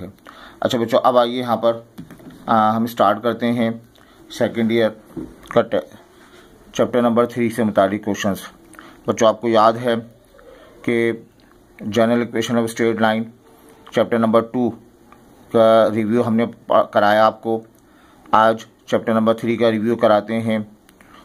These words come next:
दोनों chapter straight line से मुतालिक हैं। इस चैप्टर नंबर थ्री में भी काफ़ी बातें चैप्टर नंबर टू की इस्तेमाल हैं। आप जानते हैं, कोई स्ट्रेट लाइन x axis से angle बना रहा हो,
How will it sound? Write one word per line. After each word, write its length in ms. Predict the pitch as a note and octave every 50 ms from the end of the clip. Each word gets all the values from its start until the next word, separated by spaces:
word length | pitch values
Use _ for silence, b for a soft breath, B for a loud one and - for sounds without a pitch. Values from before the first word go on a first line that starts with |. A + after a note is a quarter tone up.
| B B -
दोनों 300 | F2 A2+ A2 A2+ B2 B2
chapter 380 | B2 B2+ A#2 - - B2 A#2+
straight 320 | A#2 A#2 - B2 A2+ A2+ G2+
line 160 | A2+ A2 A2+
से 160 | A2 - B2+
मुतालिक 480 | A#2 A2 A#2 A2+ G#2+ G#2+ A2 A2+ A2 -
हैं। 280 | A#2+ A2+ A2 G#2+ G#2+ - _ _ _ _ B B B B B B B B B B B - -
इस 180 | C3+ C3+ - -
चैप्टर 260 | B2+ G2 - B2 A#2
नंबर 300 | A#2 A2+ A2 A#2 A#2 G#2+ - - _ _ _ _
थ्री 320 | - - - B2 A#2 A#2+ B2
में 200 | B2 A#2+ A#2+ A2+
भी 220 | A2 A2 F#2+ - - _ _ _ _ _ - - - -
काफ़ी 260 | G#2+ A2 A2 B2+ B2
बातें 320 | A2 A2 G#2+ G#2 A#2 A2+
चैप्टर 280 | A2 A#2 A2 - A#2+ A2
नंबर 200 | A2 A2 A2 A2+
टू 220 | A2 - A#2 A#2
की 120 | G#2+ A#2 B2
इस्तेमाल 440 | A#2+ - - A#2 A2+ A2 A2 A2
हैं। 280 | A2+ A2+ G#2+ G#2+ G#2 - - _ _ b b b b b b b b -
आप 200 | A2 A2+ A2 A2
जानते 380 | A#2 A2 A2 G#2+ G2+ A2+ A#2+
हैं, 400 | A#2+ A#2+ A#2 A#2 A#2 A#2+ A#2 - - - - _ _
कोई 140 | - A#2 A#2
स्ट्रेट 380 | A#2 A#2 - A#2+ A#2+ A#2+ A2 A2+
लाइन 260 | A2+ A2 A2 A2+ G#2+ - _ _ _ _ _ _ _ _ _ _ _ - -
x 220 | A#2 A#2 - -
axis 360 | B2 A2+ A2 - C3 A#2+ A#2+
से 220 | - C3 B2 A#2+ -
angle 240 | G#2+ G#2+ G#2+ G2 A2+
बना 280 | G#2+ A2+ A2 A2 G#2+ G#2+
रहा 100 | A2 A2
हो, 340 | A2+ A2 A2+ A2+ A2+ A2+